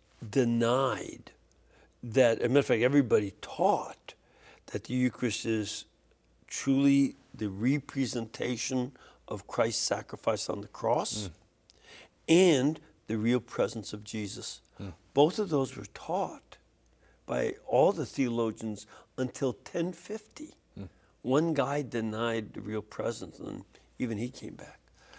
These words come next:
Speaker 1: So this is, this is not some medieval construct. This is from the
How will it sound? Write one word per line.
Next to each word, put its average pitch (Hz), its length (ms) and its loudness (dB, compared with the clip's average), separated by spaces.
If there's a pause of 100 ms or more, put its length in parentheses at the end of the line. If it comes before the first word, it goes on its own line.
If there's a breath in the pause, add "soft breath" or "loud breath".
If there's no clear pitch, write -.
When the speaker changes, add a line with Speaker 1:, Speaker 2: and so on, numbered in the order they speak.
(140 loud breath)
Speaker 1:
So 135 440 4
this 151 320 0
is, 233 260 -2 (300 loud breath)
this 165 200 0
is 190 200 0
not 170 320 6 (360 loud breath)
some 135 520 2
medieval 117 480 0
construct. 120 480 -6
This 202 240 -2
is 190 100 -4
from 175 300 -2
the 139 160 2